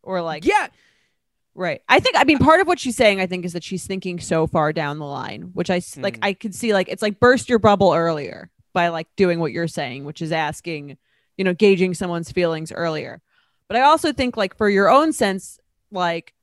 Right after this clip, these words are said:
Speaker 1: I think she'll be a better date if she's living more in the moment too.
Speaker 2: Yeah.
Speaker 1: Do you know what I mean? Where she's like, eh, like you said, like, "Am I having a good time?"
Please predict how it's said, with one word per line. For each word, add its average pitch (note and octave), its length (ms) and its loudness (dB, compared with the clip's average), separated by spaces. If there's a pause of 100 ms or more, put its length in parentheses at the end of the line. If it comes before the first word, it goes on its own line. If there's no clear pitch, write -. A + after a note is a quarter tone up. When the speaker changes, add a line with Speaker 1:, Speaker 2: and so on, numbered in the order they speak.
Speaker 1:
I A#3 120 6
think C4+ 180 -2
she'll C#4+ 320 4
be C#4 180 2
a A3 60 4
better F#3 300 4
date F3 500 -6
if F#3 100 -10
she's F#3 220 -6
living F#3 320 0
more F3+ 200 4
in F3 100 -2
the E3+ 80 -2
moment F3 380 -4
too. A#3+ 320 4 (160)
Speaker 2:
Yeah. E3 160 2
Speaker 1:
Do A3+ 60 -2
you A3+ 60 2
know - 20 4
what G#3 100 4
I G3+ 40 0
mean? G3 200 -2
Where G#3 100 2
she's G#3+ 300 0
like, G#3+ 320 2
eh, G#3+ 180 0
like A3 220 2
you A#3 80 6
said, A3 280 6
like, F#3+ 200 0
"Am A#3+ 240 4
I A3 100 6
having G#3 300 4
a F#3+ 80 2
good F#3+ 180 2
time?" F3+ 500 4